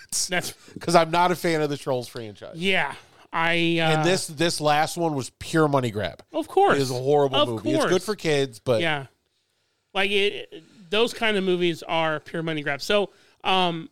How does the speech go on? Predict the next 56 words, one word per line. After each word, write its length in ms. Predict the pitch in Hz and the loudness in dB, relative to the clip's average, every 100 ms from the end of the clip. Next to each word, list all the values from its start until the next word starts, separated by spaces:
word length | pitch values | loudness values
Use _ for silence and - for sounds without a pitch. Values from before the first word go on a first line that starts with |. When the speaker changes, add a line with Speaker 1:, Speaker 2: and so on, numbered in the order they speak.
| - | -6
Speaker 1:
by 120 | 190 | 0
the 60 | 208 | 0
way, 60 | |
remember 220 | 196 240 294 | 2 2 0
that 120 | - | 0
thing 120 | 240 | -2
we 80 | 226 | -2
talked 180 | 214 196 | -2 -2
about 340 | 202 196 214 | -2 -4 -6
when 240 | 185 180 196 | -6 -2 -2
you 60 | 190 | -2
were 60 | |
choosing 320 | - 202 185 180 | -4 -6 -4 -4
a 60 | |
restaurant 400 | 165 160 175 156 | -4 -6 -8 -8
for 120 | - | -8
after 280 | 156 151 - | -6 -6 -8
the 80 | 165 | -8
race? 400 | 165 165 160 - _ _ _ _ _ _ _ _ _ _ _ _ _ _ _ _ | -4 -4 -6 -16 _ _ _ _ _ _ _ _ _ _ _ _ _ _ _ _
You 180 | 196 196 | 0 2
Speaker 2:
Yeah. 100 | - | 4
Speaker 1:
asked 240 | 165 208 | 0 -2
about 220 | 185 175 | -4 -4
the 60 | 165 | -4
two. 140 | 180 180 | -10 -8
Did 180 | 113 | -2
you 60 | 226 | -2
Speaker 2:
Yeah. 40 | 220 | 0
Speaker 1:
take 180 | 214 190 | -2 -2
her 100 | 214 | -2
to, 160 | 214 | -4
did 180 | 165 165 | -6 -8
you 60 | 202 | -4
take 200 | 196 190 | -2 -2
her 60 | |
to 60 | 190 | -4
the 100 | 180 | -4
place 260 | 185 170 | -4 -6
we 60 | 190 | -6
talked 240 | 185 175 | -8 -8
about? 260 | 185 185 - _ _ - | -10 -12 -14 _ _ -12
Speaker 2:
Uh, 540 | 123 - 135 123 117 | -10 0 4 6 6
let's 280 | 120 127 - | 6 4 4
you 60 | 143 | 0
and 80 | 127 | 0
I 40 | |
talk 200 | 113 117 | 0 0
about 140 | 113 | 0
this 220 | 107 92 - _ | -4 -10 -14 _
offline. 400 | 101 101 - 117 - | -12 -12 -14 -18 0
Speaker 1:
Word, 200 | 226 226 | 4 4
okay. 120 | 147 | 4
Speaker 2:
We 40 | 165 | 2
went 180 | 190 | 2
to 80 | 165 | 0
Brennan's. 540 | 131 113 98 113 - | -6 -6 -8 -16 -16